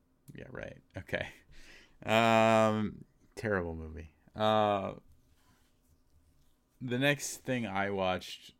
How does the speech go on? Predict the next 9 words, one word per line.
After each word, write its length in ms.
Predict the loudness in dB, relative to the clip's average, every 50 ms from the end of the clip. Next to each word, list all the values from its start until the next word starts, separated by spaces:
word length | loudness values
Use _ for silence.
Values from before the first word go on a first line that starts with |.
| _
uh, 540 | -6 -4 -2 -2 0 0 0 0 0 -2 -2 -4
was 180 | -6 -8 -6
my 140 | -6 -6 -6
first 320 | -4 -4 -4 -6 -6 -6
time 400 | -4 -2 -2 -2 -2 -4 -4 -6 -10 _ _ _ _ _ _ _ _ _ _ _
finally 580 | -14 -4 0 2 2 2 2 0 0 0 -2 -2
seeing, 560 | -4 -6 -6 -6 -4 -4 -4 -4 -4 -6 -8 -6
uh, 400 | -4 -4 -2 -2 -2 -2 -4 -6
the, 480 | -8 -8 -6 -6 -6 -6 -6 -6 -8 -8